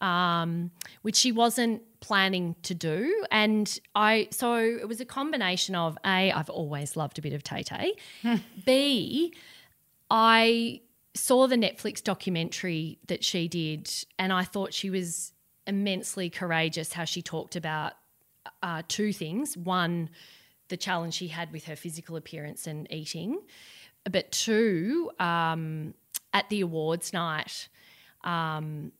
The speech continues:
Speaker 1: I think it was Kanye talked about how Beyonce should have won the award, and it was just devastating for her. She was so young, and how she coped with that.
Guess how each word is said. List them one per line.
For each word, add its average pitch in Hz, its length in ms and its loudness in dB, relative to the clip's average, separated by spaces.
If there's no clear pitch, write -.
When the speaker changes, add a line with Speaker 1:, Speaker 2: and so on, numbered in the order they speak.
Speaker 1:
I 170 80 -8
think 185 200 -6
it - 20 -14
was 170 160 -10
Kanye 160 680 -6
talked - 320 -8
about 151 360 -6
how 156 220 -8
Beyonce 147 460 -8
should 165 160 -8
have 151 100 -10
won 151 180 -8
the 151 80 -8
award, 151 320 -8
and 151 140 -8
it - 60 -16
was 165 200 -8
just - 360 -10
devastating 151 640 -6
for 151 140 -12
her. 143 240 -8
She 180 120 -6
was 160 120 -6
so 170 220 -2
young, 156 480 -4
and 165 240 -4
how 180 240 0
she 170 200 -2
coped - 420 -8
with 175 120 -10
that. 156 300 -6